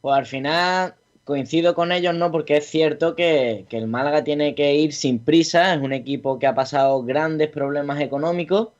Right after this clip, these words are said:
un equipo que tiene que empezar a reconstruirse, empezando por los cimientos, que yo creo que es que llegue un dueño que por lo menos tenga una situación estable, como la que nos están dando,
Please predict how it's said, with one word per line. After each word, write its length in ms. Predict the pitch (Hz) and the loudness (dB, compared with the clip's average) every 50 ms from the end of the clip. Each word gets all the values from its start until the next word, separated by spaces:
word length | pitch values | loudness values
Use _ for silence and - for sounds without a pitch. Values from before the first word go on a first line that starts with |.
| _ _ _ _ _ _ _ - | _ _ _ _ _ _ _ -10
un 80 | - 123 | -6 -6
equipo 400 | 123 - 139 143 127 - 139 131 | -6 -2 -4 -4 0 0 -2 -2
que 120 | 135 131 | -2 -2
tiene 260 | 117 143 143 143 139 | -2 0 0 0 0
que 100 | 139 143 | 0 0
empezar 360 | 139 131 110 131 131 120 139 | 0 0 0 -2 0 2 0
a 20 | 135 | 0
reconstruirse, 840 | 135 139 - 139 139 123 - - 131 139 147 160 165 156 - 196 196 | 0 0 -2 -2 -4 -4 -4 -2 0 2 2 2 2 2 2 2 2
empezando 500 | 196 185 - 135 - 139 131 135 135 123 | 2 2 -2 -6 -4 -4 -2 -2 -2 0
por 140 | 120 131 135 | 0 0 2
los 160 | 135 131 127 | 0 0 -2
cimientos, 420 | - 131 131 143 156 160 160 185 | -2 -4 -2 -2 -2 -2 -2 0
que 80 | 175 160 | 0 2
yo 100 | 135 123 | 2 2
creo 220 | 120 123 123 120 | 2 0 0 0
que 140 | 110 127 123 | 0 0 -2
es 60 | 123 | 0
que 120 | - 135 123 | -2 -2 -2
llegue 180 | 127 127 127 | -2 -2 -2
un 200 | 131 131 127 123 | -2 -2 0 0
dueño 480 | 120 131 143 143 143 139 135 127 117 117 - _ _ _ _ _ _ _ _ _ | 2 4 4 2 2 2 0 -2 -2 -4 -10 _ _ _ _ _ _ _ _ _
que 120 | - 143 127 | -4 -2 0
por 140 | 123 139 143 | 0 2 2
lo 100 | 147 143 | 2 2
menos 440 | 143 147 151 151 151 151 151 151 - _ _ 104 - _ _ _ _ | 0 0 2 2 2 2 0 -2 -4 _ _ -20 -20 _ _ _ _
tenga 220 | - 165 170 170 170 | -4 -2 -2 0 0
una 140 | 165 160 | 0 0
situación 560 | 151 - 170 147 147 151 147 - 160 151 151 151 | 0 0 -2 0 0 0 -2 0 -2 -2 0 -2
estable, 600 | 147 139 - - 190 185 175 185 202 220 240 247 _ | -2 -4 -2 -2 -2 0 0 0 -2 -2 -4 -4 _
como 180 | - 135 135 135 | -8 -6 -4 -2
la 140 | 131 131 131 | -2 -2 -2
que 100 | 131 131 | -2 -6
nos 160 | 127 127 131 | -6 -4 -4
están 320 | 131 120 - 143 143 143 139 | -4 -4 -4 -4 -4 -2 -2
dando, 580 | 143 147 147 147 147 147 143 143 143 143 - | -2 -2 -2 0 2 4 6 6 4 2 0